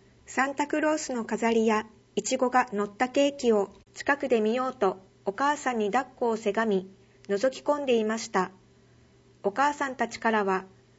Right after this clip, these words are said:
「わあ、嬉しい。イチゴも乗ってる。今年初のクリスマスケーキ」と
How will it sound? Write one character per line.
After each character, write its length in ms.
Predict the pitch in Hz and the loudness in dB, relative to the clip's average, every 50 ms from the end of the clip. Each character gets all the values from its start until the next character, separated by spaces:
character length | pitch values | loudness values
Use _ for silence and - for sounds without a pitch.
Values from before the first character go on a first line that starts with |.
| - _ _ _ _ - | -20 _ _ _ _ -2
「わ 260 | 226 240 254 269 262 | 0 2 2 0 -2
あ、 80 | 254 - - | -4 -4 -2
嬉 220 | - 202 233 254 - | 2 2 2 2 0
し 280 | - 269 269 262 226 - | -2 -2 -2 0 -2 -2
い。 100 | - - - - - _ _ _ _ _ _ - _ _ - | -4 -8 -16 -20 -20 _ _ _ _ _ _ -20 _ _ -4
イ 60 | 220 220 | -4 -2
チ 120 | - 269 | -2 0
ゴ 120 | - 277 | 2 2
も 120 | 269 277 269 | 0 0 -2
乗 120 | 262 262 | -4 -6
っ 40 | 254 | -6
て 220 | 262 - - 269 | -4 2 2 4
る。 260 | 254 262 254 - - - - - - _ - - - - - - - - | 4 4 2 0 -4 -10 -20 -20 -20 _ -20 -20 -20 -20 -20 -20 -8 -6
今 100 | 240 233 | -4 -2
年 260 | - 269 262 - 254 | -2 -2 -2 0 0
初 280 | 220 247 233 - 277 | 0 -2 -2 -2 -2
の 160 | 277 262 208 - | -2 -2 -2 -2
ク 180 | - - 214 | -2 -2 -2
リ 80 | 208 233 | -2 0
ス 140 | - - 262 | -2 -4 -4
マ 120 | 269 277 | -4 -4
ス 140 | 277 - - | -6 -4 0
ケ 160 | - 285 285 | 2 2 2
ー 80 | 285 285 | 2 0
キ」 260 | - 427 381 - - - - _ _ - - | -4 -6 -6 -6 -8 -16 -20 _ _ -14 -4
と 240 | - 240 262 269 - | -2 0 0 0 -4